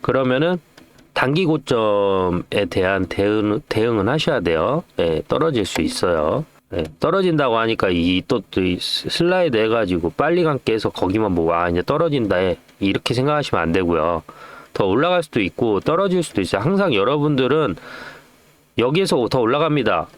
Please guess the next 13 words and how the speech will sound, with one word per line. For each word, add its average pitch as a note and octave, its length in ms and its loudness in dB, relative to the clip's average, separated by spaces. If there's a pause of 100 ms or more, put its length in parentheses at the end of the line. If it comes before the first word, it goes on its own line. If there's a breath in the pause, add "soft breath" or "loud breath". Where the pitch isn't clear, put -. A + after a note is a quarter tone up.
(140)
더 - 80 0
떨어집니다." F3+ 640 0
이렇게 D3+ 340 0
생각하시면 F3 640 0
안 E2 120 0
돼요. F#2+ 140 0
항상 D3+ 440 0
여러분들이 G2+ 600 0
세력 F#3 340 0
입장에서 G2 480 -2
고민을 E2+ 400 -2
하셔야 C3+ 300 -2
돼요. D#2+ 260 -2